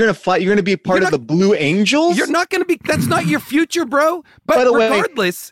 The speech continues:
Speaker 1: I found that
Speaker 2: he
Speaker 1: to be a little bit sad that he
Speaker 2: Yeah.
Speaker 1: was, like, finding his passion that, like, it, there was something sad about the realization that he wanted to fly. I don't know. Like, I didn't feel empowered
Speaker 2: Well, because it was
Speaker 1: by it.
Speaker 2: hopeless. Because it was
Speaker 1: Right.
Speaker 2: hopeless. Like,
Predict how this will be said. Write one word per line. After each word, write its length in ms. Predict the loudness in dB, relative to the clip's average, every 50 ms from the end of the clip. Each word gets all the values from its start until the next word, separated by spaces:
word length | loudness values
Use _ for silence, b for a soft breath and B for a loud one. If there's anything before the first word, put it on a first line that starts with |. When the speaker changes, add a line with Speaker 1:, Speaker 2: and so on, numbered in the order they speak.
| -4 -2
Speaker 1:
I 120 | -2 0
found 200 | 0 0 0 2
that 40 | 2 2
Speaker 2:
he 40 |
Speaker 1:
to 60 | 0 2
be 100 | 2 2
a 60 | 2
little 180 | 2 2 0
bit 180 | 0 -2 -2 -4
sad 400 | -6 -4 -2 0 0 -2 -2 -2
that 120 | -4 -6 -6
he 300 | -4 -4 -2 0 0 0
Speaker 2:
Yeah. 160 | -2 -4 -6 -8 _ _ -6
Speaker 1:
was, 540 | -2 0 2 4 2 2 0 -2 -8 -12 _ _ _ _ _ _ _ _ _ _ -4
like, 480 | -2 0 0 0 0 -2 _ -14 -20 _ _ _ _
finding 460 | -16 -6 -4 -2 0 0 0 -2 -2
his 120 | -4 -4 -4
passion 540 | -4 -2 -2 -2 -2 -4 -4 -2 -2 0
that, 220 | 0 0 -2 -2 -4
like, 260 | -4 -2 0 0 0
it, 200 | -2 -4 -6 -2
there 120 | 0 2 2
was 140 | 2 0 -2
something 220 | -4 -2 -2 -2
sad 360 | -4 -4 -4 -2 -2 0 0
about 360 | -2 0 -2 -2 -2 -4 -4
the 220 | -2 -2 -2 -2 -2
realization 640 | 0 0 0 0 0 -2 -2 -2 -2 -2 -2 -2 -2
that 100 | -2 -2
he 100 | 0 -2 -2
wanted 520 | -2 -2 -4 -4 -2 -2 0 -2 -2 -2
to 80 | -4 -6 -6
fly. 340 | -6 -6 -4 -2 -2 0
I 140 | 0 0 0
don't 160 | 0 0 0
know. 160 | 0 0 0 -2 B B B B
Like, 140 | B 0 2
I 60 | 2
didn't 240 | 2 0 -2 -2 -8 _ -20
feel 300 | -12 -4 0 0 2 2
empowered 100 | 2 0
Speaker 2:
Well, 80 | 0
because 380 | -2 -2 0 0 0 2 2 0
it 80 | -2 -2
was 120 | -4 -4
Speaker 1:
by 40 | -4
it. 60 | -2
Speaker 2:
hopeless. 600 | 0 0 0 0 -2 -6 -8 -8 -8 -12 -20 -16 _
Because 240 | -8 -4 -2 0 0
it 40 | 2
was 120 | 0 0
Speaker 1:
Right. 100 | 0 0 0
Speaker 2:
hopeless. 440 | -2 -2 -4 -8 -16 -14 -8 -4
Like, 180 | -2 -2 -2 -4